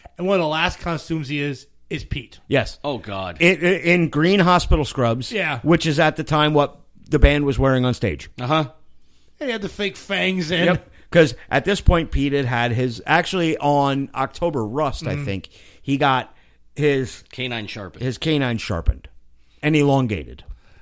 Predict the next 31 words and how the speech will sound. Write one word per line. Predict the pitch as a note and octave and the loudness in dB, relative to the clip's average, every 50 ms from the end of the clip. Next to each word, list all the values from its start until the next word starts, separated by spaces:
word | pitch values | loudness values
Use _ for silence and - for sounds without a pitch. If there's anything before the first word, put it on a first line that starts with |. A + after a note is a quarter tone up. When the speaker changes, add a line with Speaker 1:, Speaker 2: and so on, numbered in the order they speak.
| - - - - | -20 -20 -12 -10
Speaker 1:
Yeah, | F3+ C#3 B2+ C3+ | -10 -8 -10 -12
so | B2 - F3+ F#3+ F3+ F3 C#3+ - - | -10 -6 -2 -2 -2 -2 -4 -8 -14
Speaker 3:
Oh, | G#2+ A2 F#2+ | -14 -10 -4
Speaker 1:
this | E2+ A3+ A#3 F#3+ | -4 -2 -2 -2
was | A#3 G#3 | -4 -4
Speaker 3:
boy. | E3 | -4
Speaker 1:
just | G3 G3 E3+ - | -4 -6 -4 -4
like, | F#3 F3+ F#3+ G3 G#3 | -4 -6 -6 -6 -8
I | G#3+ G3 | -6 -4
mean, | G3+ G3 F#3 G#3 | -4 -4 -4 -4
it | G#3 G3+ | -4 -4
was, | G3+ G3+ G3 F3+ - - - _ - _ _ _ _ _ _ _ | -2 -2 -4 -4 -8 -16 -20 _ -20 _ _ _ _ _ _ _
it | - F#3+ | -2 0
was | F#3+ F#3+ E3+ D#3 | 0 0 0 -2
Pete | - - - B3 C4+ B3+ | -2 0 0 0 0 -2
almost | A3+ G#3+ G3+ G3 F#3+ D#3 - D#3+ | -2 -2 -2 -2 -2 -4 -4 -8
making | D#3+ E3+ F3+ E3+ C3+ D#3+ D3 | -8 -6 -6 -6 -8 -12 -14
fun | A#2 - E3 D#3+ D#3 | -12 -10 -10 -10 -8
of | C#3+ C3 | -10 -10
himself. | C3+ C3+ C3+ - - D#3 D3 D3 C3 - - | -12 -12 -12 -10 -8 -6 -6 -6 -4 4 8
Speaker 2:
Oh, | G#3 G#3+ F#3 | 10 10 10
it | E3 F#3+ F#3+ G#3 | 10 8 8 8
was | G#3 G#3+ A3 G3 D#3+ | 8 10 8 8 8
a | D3 | 6
hundred | C#3+ F3 F3 - | 4 2 2 0
percent. | - - - F#3+ D#3+ - | -2 -4 -2 -2 -2 -2
Speaker 1:
Yeah, | E3 D3 D3+ | -2 -4 -4
which | F3 F3+ - | -4 -4 -4
was, | E3 F3+ F#3+ D3+ | -2 -4 -4 -4
which | F3 F3+ - E3 | -6 -10 -8 -8
was | D#3+ C3+ | -10 -10